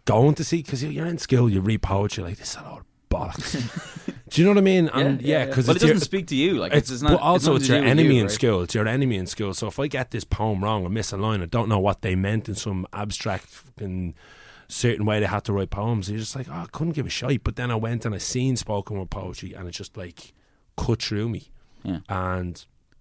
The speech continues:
Speaker 1: I've never been one of these guys who's like, "Rap music is poetry." I don't think that. I think poetry is a completely separate thing to rapping. <clears throat>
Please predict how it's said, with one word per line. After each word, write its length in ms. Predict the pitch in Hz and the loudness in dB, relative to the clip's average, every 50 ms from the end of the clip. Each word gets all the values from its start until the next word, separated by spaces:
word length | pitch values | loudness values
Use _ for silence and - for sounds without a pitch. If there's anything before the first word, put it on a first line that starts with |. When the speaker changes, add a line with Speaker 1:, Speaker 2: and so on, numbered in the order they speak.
| _ _ _ _ - - | _ _ _ _ -6 -2
Speaker 1:
I've 120 | 107 110 | 0 2
never 180 | 127 143 139 127 | 2 2 2 2
been 140 | 120 117 107 | 2 2 2
one 100 | 104 101 | 0 0
of 40 | |
these 140 | 101 95 87 | -2 -4 -4
guys 300 | - - 101 101 101 90 95 | -6 -6 -6 -6 -6 -6 -8
who's 140 | 101 85 | -8 -8
like, 200 | 95 92 92 - | -8 -8 -8 -4
"Rap 200 | - 151 143 85 | -4 -4 -2 0
music 280 | 127 123 120 110 107 104 | 2 2 2 2 2 0
is 140 | 127 123 104 | -2 -2 -2
poetry." 480 | - - 101 98 90 - - - 69 - - - - - - | -2 -2 -2 -2 -2 -6 -8 -14 -16 -18 -20 -20 -16 -6 -6
I 60 | 110 | 0
don't 280 | 101 143 143 135 117 | 2 4 4 4 4
think 200 | - 107 92 - | 2 -2 -4 -6
that. 180 | - 90 - - - - - | -10 -14 -14 -16 -20 -18 -10
I 80 | - 107 | -4 -2
think 160 | 107 110 95 | -2 0 0
poetry 640 | - - 113 110 104 - - 107 104 101 101 104 - - | 0 0 0 -2 -4 -4 -6 -6 -4 -4 -6 -8 -8 -8
is 100 | - 98 92 | -10 -10 -8
a 20 | |
completely 420 | 92 92 - - 120 123 107 107 95 | -10 -10 -8 -6 -6 -6 -6 -6 -6
separate 400 | - 117 104 98 - 101 98 - | -6 -6 -8 -6 -8 -10 -10 -8
thing 400 | - 104 98 98 98 90 90 - _ _ | -8 -6 -6 -6 -8 -8 -12 -16 _ _
to 120 | - - | -8 -6
rapping. 380 | 95 95 104 95 92 - 92 78 - - _ _ _ _ _ _ _ _ _ _ _ _ _ _ | -6 -4 -6 -6 -6 -8 -10 -12 -14 -18 _ _ _ _ _ _ _ _ _ _ _ _ _ _
<clears throat> 100 | - - | -18 -10